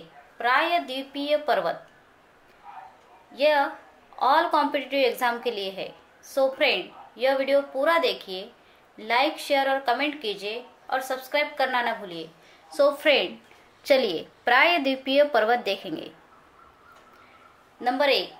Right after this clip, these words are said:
विंध्याचल पर्वत। यह पर्वतमाला में गुजरात से लेकर पूर्व उत्तर प्रदेश तक जाती है।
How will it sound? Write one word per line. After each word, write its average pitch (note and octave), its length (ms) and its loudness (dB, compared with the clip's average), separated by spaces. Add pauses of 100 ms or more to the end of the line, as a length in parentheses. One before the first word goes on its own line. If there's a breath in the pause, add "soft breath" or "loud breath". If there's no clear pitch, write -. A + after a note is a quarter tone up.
(220)
विंध्याचल E4 640 2
पर्वत। G3 420 0 (560)
यह A#3 260 -2
पर्वतमाला D4 760 2 (460)
में A#3 400 -2 (260)
गुजरात C#4 440 0
से F4 240 0
लेकर C#4 480 0 (300)
पूर्व D4+ 280 2
उत्तर C#4 440 0
प्रदेश A3+ 420 -6
तक A#3+ 140 -6
जाती F#3+ 340 -4
है। E3 240 -14